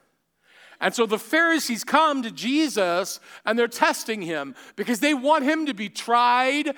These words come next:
in the court of public opinion and they want him to be found guilty where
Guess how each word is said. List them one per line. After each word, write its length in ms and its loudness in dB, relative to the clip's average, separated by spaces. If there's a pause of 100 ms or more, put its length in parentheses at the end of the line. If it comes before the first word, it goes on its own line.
(140)
in 140 -6
the 60 2
court 440 -2
of 180 -4
public 380 0
opinion 840 -2 (280)
and 140 2
they 140 4
want 240 2
him 180 -2
to 80 -2
be 160 -10
found 560 0
guilty 580 0 (220)
where 320 2